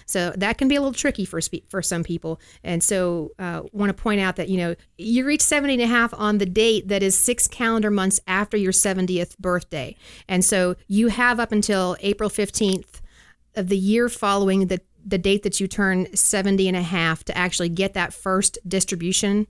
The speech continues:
from your account. But if you wait until April fifteenth, if you're, if you're seventy and a half falls within this calendar year and you wait till April fifteenth of next year to do it, you're gonna be taking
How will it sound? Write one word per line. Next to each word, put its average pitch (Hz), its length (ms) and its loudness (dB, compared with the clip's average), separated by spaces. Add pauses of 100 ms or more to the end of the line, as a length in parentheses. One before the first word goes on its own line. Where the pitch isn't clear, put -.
(400)
from 196 280 0
your 196 400 2
account. 175 680 -2 (840)
But 202 180 0
if 202 140 -2
you 208 100 4
wait 226 220 4
until 262 260 0
April 226 260 -2
fifteenth, 226 460 -2
if 196 140 -4
you're, 202 100 0
if 196 220 -4
you're 202 140 0 (460)
seventy 247 380 2
and 233 80 0
a 226 60 -2
half 220 260 -2
falls 208 420 0
within 196 460 -2
this 196 240 0
calendar 233 340 0
year 226 240 2
and 208 80 0
you 214 120 -2
wait 196 100 0
till 202 180 -12
April 196 220 -6
fifteenth 196 480 -6
of 185 140 -6
next 185 280 -6
year 202 140 -4
to 175 80 -10
do 190 240 0
it, 208 180 -4 (320)
you're 220 120 0
gonna 240 80 2
be 220 80 -2
taking 208 360 0